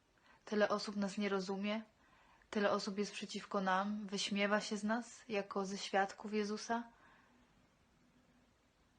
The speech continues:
Patrząc na tych wszystkich ludzi, którzy z taką nienawiścią krzyczą, Jezus musiał być bardzo samotny.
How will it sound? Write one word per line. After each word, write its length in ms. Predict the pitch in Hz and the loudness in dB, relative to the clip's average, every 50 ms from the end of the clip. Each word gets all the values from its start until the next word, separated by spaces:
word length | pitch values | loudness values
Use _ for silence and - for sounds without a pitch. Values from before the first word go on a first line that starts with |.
| _ _ _ _ _ _ _ _ _ _ _ _ _ _ _ _ _ _ _ _ _ _ _ _ _ _ _ - | _ _ _ _ _ _ _ _ _ _ _ _ _ _ _ _ _ _ _ _ _ _ _ _ _ _ _ 4
Patrząc 360 | 226 220 220 - 240 220 233 | 4 4 4 4 2 2 2
na 80 | 233 | 2
tych 140 | 226 240 220 | 0 0 0
wszystkich 360 | - - 220 - - 220 - | -2 -4 -6 -6 -6 -6 -4
ludzi, 300 | 214 226 226 214 220 220 | -2 -2 -2 0 -2 -4
którzy 240 | 220 - 226 208 208 | -4 -4 -4 -6 -4
z 60 | - | -4
taką 240 | - 220 220 - 226 | -2 -2 -2 0 0
nienawiścią 600 | 220 214 220 208 208 208 214 214 - - 220 208 | 2 4 4 4 2 2 0 -2 -2 -2 -2 -2
krzyczą, 520 | 202 - - 202 208 - 214 202 208 214 214 - - _ _ _ _ _ _ _ _ _ _ _ _ _ _ _ _ _ _ _ _ _ - - | -2 -4 -6 -8 -4 -2 0 0 0 -2 -6 -10 -14 _ _ _ _ _ _ _ _ _ _ _ _ _ _ _ _ _ _ _ _ _ -4 -2
Jezus 300 | 214 202 208 208 - - | -2 -2 -2 -2 -2 0
musiał 280 | 220 208 - 220 208 | 0 2 2 2 0
być 180 | 196 214 196 202 | 0 0 -4 0
bardzo 340 | 190 208 208 220 214 208 208 | 4 6 6 6 6 2 -4
samotny. 640 | - - 214 208 208 202 202 - - - 180 185 | -2 0 0 2 0 0 -2 -4 -8 -10 -10 -10